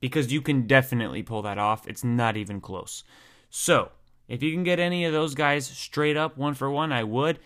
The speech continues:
And if you're going for McLaurin, try and get a pick on the side as well. D K Metcalf is not a high volume type of receiver. And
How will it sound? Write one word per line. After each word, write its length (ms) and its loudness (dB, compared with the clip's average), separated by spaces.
And 220 4
if 80 0
you're 80 2
going 240 4
for 100 -6
McLaurin, 480 -2
try 160 -4
and 80 0
get 140 2
a 20 -8
pick 240 -4
on 80 -2
the 60 -4
side 260 -4
as 140 -6
well. 280 -6
D 140 -2
K 160 -2
Metcalf 400 -4
is 140 -6
not 180 2
a 60 2
high 560 2
volume 640 -2
type 240 -4
of 140 -14
receiver. 540 -6
And 460 -2